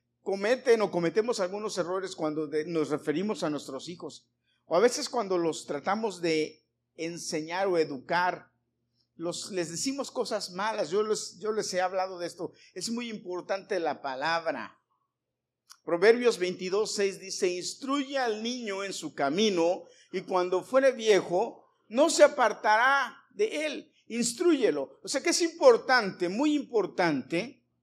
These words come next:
¿sí?, la instrucción. ¿Qué es la instrucción? Instrucción, hermanos, es dar directrices, es dar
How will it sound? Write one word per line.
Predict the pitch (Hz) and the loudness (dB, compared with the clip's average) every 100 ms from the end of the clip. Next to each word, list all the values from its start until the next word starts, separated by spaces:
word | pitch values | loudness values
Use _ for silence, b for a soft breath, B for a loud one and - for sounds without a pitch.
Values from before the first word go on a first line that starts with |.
| _ _ _ _ _ | _ _ _ _ _
¿sí?, | - 170 214 _ - | -18 -18 -18 _ 0
la | 233 | 0
instrucción. | 240 - 269 185 - 302 349 294 180 117 - _ _ _ _ _ _ _ _ _ _ - | 2 -2 -4 -2 2 6 8 6 2 -4 -14 _ _ _ _ _ _ _ _ _ _ -10
¿Qué | 302 311 320 339 | -6 -2 2 4
es | 311 | 4
la | 254 233 | 0 -2
instrucción? | 214 - 208 180 - 220 240 220 139 113 _ _ _ _ _ _ _ _ _ _ _ _ _ | -4 -6 -8 -4 -2 0 0 0 -2 -8 _ _ _ _ _ _ _ _ _ _ _ _ _
Instrucción, | 226 254 277 240 - 302 339 320 | -4 -2 -2 -4 -2 0 0 2
hermanos, | 277 285 285 277 226 | 2 2 -2 -4 -6
es | 262 226 | -6 -2
dar | 214 247 247 | 0 0 -2
directrices, | 226 196 175 - 196 208 208 - 143 117 - - - - _ _ _ _ _ | -4 0 0 0 -12 -10 -8 -8 -8 -10 -12 -12 -14 -20 _ _ _ _ _
es | 247 262 214 190 | 8 8 8 -2
dar | 240 226 233 240 233 - | 2 4 4 2 -4 -10